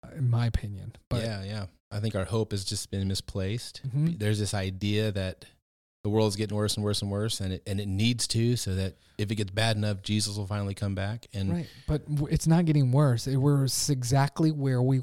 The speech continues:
Speaker 1: were when we were kicked out of the Garden of Eden, right?
Speaker 2: It's actually, uh,
Speaker 1: <laughs>
Speaker 2: believe it or not, the world's actually gotten a lot better. But
Speaker 1: Yeah.
Speaker 2: we're told a lot of times what to pay attention to, what to
Speaker 1: Mm-hmm.
Speaker 2: focus on,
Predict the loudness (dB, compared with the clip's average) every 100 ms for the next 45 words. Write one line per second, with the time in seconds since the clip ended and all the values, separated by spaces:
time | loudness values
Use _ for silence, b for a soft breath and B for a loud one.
0 | 0 2 4 4 4 -2 -2 0 0 -2
1 | 0 2 2 0 0 0 0 0 0 0
2 | -2 0 2 2 0 -6 b _ -4 -2
3 | -2 -6 _ _ B -4 2 2 2 2
4 | 0 -2 -12 _ -8 -6 0 4 4 2
5 | 0 0 2 2 2 0 -2 -4 -4 -4
6 | -4 -6 -6 -4 -4 -4 -4 -4 -6 -8
7 | -4 2 4 2 0 0 2 2 2 0
8 | 0 -2 -2 -2 -2 -4 -6 -4 -2 -4
9 | -6 -6 -6 -6 -6 -8 -4 -4 -2 -2
10 | -2 -2 -2 -6